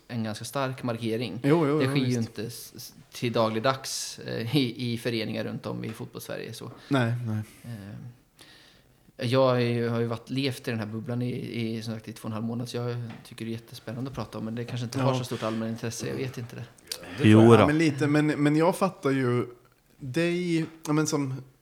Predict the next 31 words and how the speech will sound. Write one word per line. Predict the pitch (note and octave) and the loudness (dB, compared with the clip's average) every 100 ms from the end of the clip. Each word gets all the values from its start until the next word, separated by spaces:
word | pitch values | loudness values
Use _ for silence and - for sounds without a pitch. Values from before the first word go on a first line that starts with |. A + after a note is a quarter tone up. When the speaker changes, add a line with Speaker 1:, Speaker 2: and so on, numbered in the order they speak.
| _ _ - | _ _ -12
Speaker 2:
då, | C3 C3 B2 A#2 A#2+ - | -6 -2 -2 -2 -6 -12
som | A#2+ C3 B2 | -4 -2 0
vi, | B2 | 2
vi | |
har | C#3 | 2
snak-, | B2+ C3 | 2 2
jag | C3+ | 2
vet | C3 | 0
inte, | B2 A#2 A2+ - _ _ _ - - - - _ _ - | 0 0 -2 -12 _ _ _ -20 -20 -20 -20 _ _ -2
ja, | C3 A#2+ | -2 0
skit | F#3+ F3+ D#3+ | 0 2 2
i | |
samma, | D#3+ C3 C3+ | 0 0 0
men | C3+ | -2
vi | C#3 | -2
pratade | D3 B2+ C3+ | 0 0 0
om | B2 | 0
för | A#2 | 0
ett | G#2+ | 0
par | A#2 | 0
avsnitt | A2+ A#2 - | 0 -4 -2
om | A#2+ A2+ | -2 -2
att, | A2 - | -6 -4
eh, | A#2+ A2+ G#2+ _ _ _ _ _ _ - - - | -4 -4 -6 _ _ _ _ _ _ -18 -10 2
om | B2 A#2 | 4 4
man | A#2 A#2+ | 2 2
inte | D3 C3+ G#2 - _ - D#3+ B2 - - - | 0 -2 -4 -10 _ 0 0 0 -12 -18 -4
lever | C#3+ C3+ A#2 | 0 2 2
i | A#2+ | 2
den | A#2+ A#2 | 2 0
bubblan. | A#2+ A2 A#2 A2+ | 0 -2 -4 -4